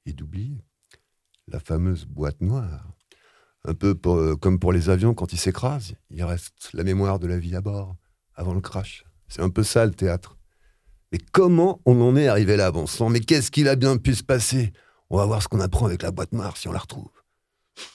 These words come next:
Sauf que la boîte noire au théâtre, on peut la consulter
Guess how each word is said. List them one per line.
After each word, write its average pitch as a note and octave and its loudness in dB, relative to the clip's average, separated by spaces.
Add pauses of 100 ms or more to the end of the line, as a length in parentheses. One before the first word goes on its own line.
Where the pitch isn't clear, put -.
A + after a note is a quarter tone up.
(140)
Sauf - -6
que F2+ 0
la E2+ 0
boîte E2+ -2
noire G2+ 4
au D#2+ -2
théâtre, F#2+ -2 (100)
on E2 -10
peut D#2+ -2
la D#2+ -4
consulter D2+ -10